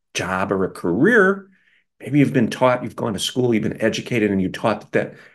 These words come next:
that, that was the path. That was just the path that you went down. You didn't give it a second thought.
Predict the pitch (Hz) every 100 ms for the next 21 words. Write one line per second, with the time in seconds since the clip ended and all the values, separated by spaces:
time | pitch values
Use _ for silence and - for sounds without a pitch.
0 | _ - 104 107 - 101 85 - 87 -
1 | - _ - _ - 120 139 147 - -
2 | 110 107 - - 113 98 92 - 90 101
3 | 190 196 165 - 143 113 101 165 120 -